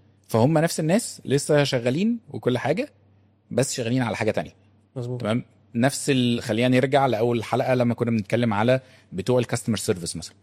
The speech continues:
Speaker 2: مم.
Speaker 1: فأنا بدل ما كان عندي عشرة بيراقبوا الجودة بتاعت الناس دي، عشرة بتوع quality وبيقعدوا يسمعوا المكالمات ويحط يملى في سكور card وبتاع،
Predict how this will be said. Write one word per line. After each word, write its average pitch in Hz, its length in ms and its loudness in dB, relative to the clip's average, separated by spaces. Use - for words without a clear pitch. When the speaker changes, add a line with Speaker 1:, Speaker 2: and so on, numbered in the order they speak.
Speaker 2:
مم. 131 180 -12
Speaker 1:
فأنا 135 220 2
بدل 156 240 4
ما 127 100 2
كان 123 140 0
عندي 120 360 -2
عشرة 90 460 -2
بيراقبوا 110 500 0
الجودة 110 400 4
بتاعت 113 280 0
الناس 107 220 0
دي، 107 220 -4
عشرة 98 340 0
بتوع 95 320 2
quality 107 480 2
وبيقعدوا 95 380 2
يسمعوا 101 320 -2
المكالمات 95 640 0
ويحط 95 520 -2
يملى 101 300 0
في - 60 -10
سكور - 220 -4
card 107 320 0
وبتاع، 120 300 0